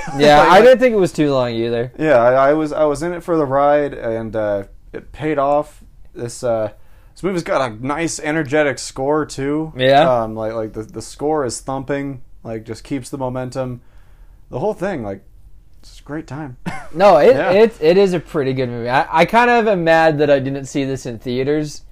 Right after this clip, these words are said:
Speaker 2: It's a good
Speaker 1: Because
Speaker 2: theatrical
Speaker 1: I, I think it
Speaker 2: experience.
Speaker 1: would have been a good experience in
Speaker 2: Yeah.
Speaker 1: theaters.
Speaker 2: I mean, I saw it in theaters, and I still wish, like, it wasn't even playing in imax where we are, but yet I wish I could have seen the imax
Speaker 1: Yeah.
Speaker 2: version. I still am happy I saw it in a theater, but, like,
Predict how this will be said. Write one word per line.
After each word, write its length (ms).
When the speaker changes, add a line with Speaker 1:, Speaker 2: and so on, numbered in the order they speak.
Speaker 2:
It's 160
a 40
good 440
Speaker 1:
Because 240
Speaker 2:
theatrical 240
Speaker 1:
I, 20
I 60
think 80
it 20
Speaker 2:
experience. 80
Speaker 1:
would 80
have 100
been 140
a 60
good 180
experience 460
in 80
Speaker 2:
Yeah. 160
Speaker 1:
theaters. 440
Speaker 2:
I 100
mean, 180
I 100
saw 240
it 60
in 80
theaters, 500
and 80
I 60
still 260
wish, 220
like, 180
it 200
wasn't 340
even 200
playing 460
in 80
imax 580
where 140
we 160
are, 180
but 220
yet 260
I 80
wish 320
I 80
could 300
have 100
seen 380
the 80
imax 180
Speaker 1:
Yeah. 300
Speaker 2:
version. 180
I 80
still 300
am 80
happy 260
I 80
saw 360
it 120
in 140
a 80
theater, 360
but, 200
like, 260